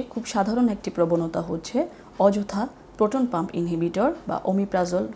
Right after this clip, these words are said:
pantoprazole, rabeprazole এই জাতীয় ওষুধ খেয়ে নেওয়া। সকালে ঘুম থেকে উঠে অনেকে ডক্টরের পরামর্শ ছাড়াই এই ওষুধটি সেবন করে থাকেন। এর রয়েছে নানা স্বাস্থ্য জটিলতা। আমরা আজকে কথা বলবো অযথা পিপিআই ব্যবহারের ঝুঁকি নিয়ে।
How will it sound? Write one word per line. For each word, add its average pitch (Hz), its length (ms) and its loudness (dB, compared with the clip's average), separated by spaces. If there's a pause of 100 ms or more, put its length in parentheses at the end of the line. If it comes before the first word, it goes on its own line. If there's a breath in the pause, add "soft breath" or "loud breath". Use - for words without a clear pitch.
pantoprazole, 175 720 -2
rabeprazole 170 560 -2
এই 185 140 0
জাতীয় 185 300 0
ওষুধ 202 300 -4
খেয়ে 165 220 -2
নেওয়া। - 220 -6 (440 loud breath)
সকালে 262 400 2
ঘুম 240 220 4
থেকে 240 220 0
উঠে 196 260 -2
অনেকে 180 320 0
ডক্টরের 170 420 -2
পরামর্শ 180 440 0
ছাড়াই 202 400 2
এই 170 120 2
ওষুধটি 180 500 -4
সেবন 175 320 2
করে 151 180 0
থাকেন। 143 320 -8 (420 loud breath)
এর 196 220 4
রয়েছে 185 300 2 (300)
নানা 180 180 2
স্বাস্থ্য 175 360 -6
জটিলতা। 165 440 -2 (300)
আমরা 208 220 4
আজকে 226 260 0
কথা 202 220 2
বলবো 180 280 4 (460 loud breath)
অযথা 214 400 4 (340)
পিপিআই 214 360 2
ব্যবহারের 170 500 2 (220)
ঝুঁকি 202 240 0
নিয়ে। 147 200 2